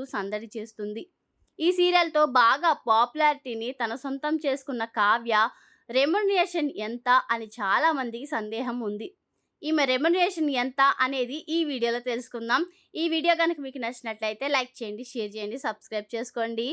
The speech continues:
ప్రస్తుతం స్టార్ మాలో టాప్ రేంజ్లో దూసుకుపోతున్న సీరియల్ బ్రహ్మముడి సీరియల్. డైలీ సీరియల్ ద్వారా ప్రేక్షకులకు పరిచయమైన ముద్దుగుమ్మ కావ్య అలియాస్ దీపికా రంగరాజు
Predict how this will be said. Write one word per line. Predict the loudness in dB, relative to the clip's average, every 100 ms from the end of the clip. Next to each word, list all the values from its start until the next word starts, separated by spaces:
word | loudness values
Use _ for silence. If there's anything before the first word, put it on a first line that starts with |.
| 0
ప్రస్తుతం | 4 4 0 0 2 2
స్టార్ | 2 4 6 4 2
మాలో | 2 2 4 2 2
టాప్ | 0 2 2 0
రేంజ్లో | -2 0 0 2 0
దూసుకుపోతున్న | 0 -6 -8 -8 -4 -2 -4 -6
సీరియల్ | -8 -6 -4 -4 -2
బ్రహ్మముడి | -2 -2 -8 -6 -8
సీరియల్. | -6 -6 -2 -4 _ -20 -20 _
డైలీ | 0 2 0 -4
సీరియల్ | -4 -2 -2 -2
ద్వారా | 0 2 4 2
ప్రేక్షకులకు | 0 -4 -4 -6 -6 -6 -4
పరిచయమైన | -6 -6 -8 -6 -6 -6
ముద్దుగుమ్మ | -6 -6 -8 -4 -2 0 0 -2 -4 _ -2
కావ్య | 4 4 4 2 2 4
అలియాస్ | 2 0 0 0 -4
దీపికా | -12 -12 -10 -2 0
రంగరాజు | 2 -2 -2 0 -2 -6